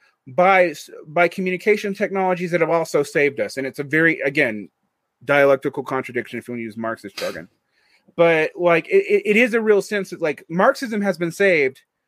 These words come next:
by tendencies that make organizing harder.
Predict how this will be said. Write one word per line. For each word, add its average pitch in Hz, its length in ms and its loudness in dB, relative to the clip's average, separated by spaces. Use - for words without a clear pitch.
by 170 120 4
tendencies 196 540 -4
that 165 140 -2
make 160 280 -6
organizing 170 460 2
harder. 123 400 0